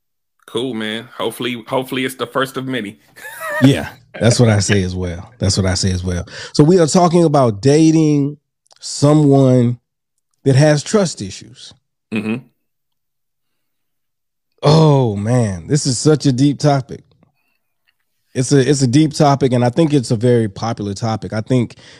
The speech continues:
Speaker 2: popular not in the sense that everyone's necessarily talking about it, but popular
Speaker 1: Mm-hmm.
Speaker 2: in the sense that everyone experiences it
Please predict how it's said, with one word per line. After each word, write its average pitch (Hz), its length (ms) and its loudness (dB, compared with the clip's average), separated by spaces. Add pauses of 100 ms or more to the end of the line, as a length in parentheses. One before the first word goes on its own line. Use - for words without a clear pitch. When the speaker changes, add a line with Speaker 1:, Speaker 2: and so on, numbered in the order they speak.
Speaker 2:
popular 151 380 4
not 139 220 4
in 131 120 0
the 117 80 -4
sense 131 220 -4
that 120 120 0
everyone's 117 400 0
necessarily 113 560 -4
talking 135 340 -4
about 131 300 -4
it, 117 100 -14 (400)
but 98 140 -12
popular 120 500 2
Speaker 1:
Mm-hmm. 107 100 -4
Speaker 2:
in 117 100 -2
the 113 80 0
sense 120 340 0
that 107 280 -4 (800)
everyone 120 500 2
experiences 101 760 -4
it - 80 -20